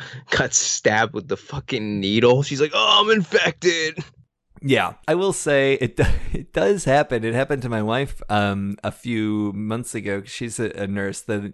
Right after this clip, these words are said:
Speaker 2: the, yeah, you, the needle pricks, they're, yeah, they are bad. Um, however,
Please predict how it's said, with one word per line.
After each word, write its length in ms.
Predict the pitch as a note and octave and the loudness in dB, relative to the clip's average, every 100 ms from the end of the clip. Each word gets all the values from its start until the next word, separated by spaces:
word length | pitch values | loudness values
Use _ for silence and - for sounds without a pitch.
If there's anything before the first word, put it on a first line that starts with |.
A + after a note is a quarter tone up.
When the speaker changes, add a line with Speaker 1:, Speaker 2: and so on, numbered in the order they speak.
| - | -6
Speaker 2:
the, 680 | A2 G2 F#2+ F#2 F#2+ D#2+ - | -4 -2 -2 -4 -6 -10 -10
yeah, 200 | A2+ A#2 | -4 -2
you, 260 | G2+ G#2+ G#2 | 0 -4 -4
the 160 | G#2 | -4
needle 280 | G2+ A#2 C#3 | -2 -2 -2
pricks, 460 | - D#3+ D#3+ - - | -2 -2 -4 -12 -14
they're, 480 | A2+ A#2+ G#2+ G2+ - - | -6 -2 0 -2 -6 -4
yeah, 180 | A2 | -4
they 200 | F#2 G#2+ | -2 0
are 280 | C3+ C3+ B2+ _ _ _ - | 0 0 -4 _ _ _ -2
bad. 340 | A2 F2 E2 - - - - _ - | 0 0 -4 -14 -20 -20 -20 _ -2
Um, 400 | A#2+ A#2 A#2 A2+ - | 2 2 0 -4 -6
however, 760 | - F#3+ C#4 A#3+ C#3+ B2+ B2+ | 4 8 10 10 8 6 4